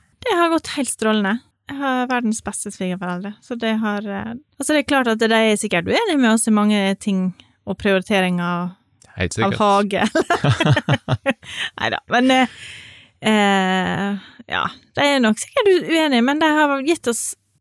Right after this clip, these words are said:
Speaker 1: rom, da. Altså, det er ikke de som liksom påpeker alle feilene vi gjør, eller alt de er uenige i og sånn. Og det setter jeg enormt pris på.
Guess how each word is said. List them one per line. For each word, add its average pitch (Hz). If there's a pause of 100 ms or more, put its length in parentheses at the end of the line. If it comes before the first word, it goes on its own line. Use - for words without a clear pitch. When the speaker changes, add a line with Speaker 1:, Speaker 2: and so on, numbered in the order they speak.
(380)
Speaker 1:
rom, 202
da. 294 (220)
Altså, 247
det 247
er 247
ikke 202
de 220
som 185
liksom 190
påpeker -
alle 175
feilene 170
vi 180
gjør, 240 (760)
eller 180
alt 185
de 170
er 175
uenige 180
i 170
og 185
sånn. 247 (640)
Og - (140)
det 202 (100)
setter -
jeg -
enormt -
pris -
på. -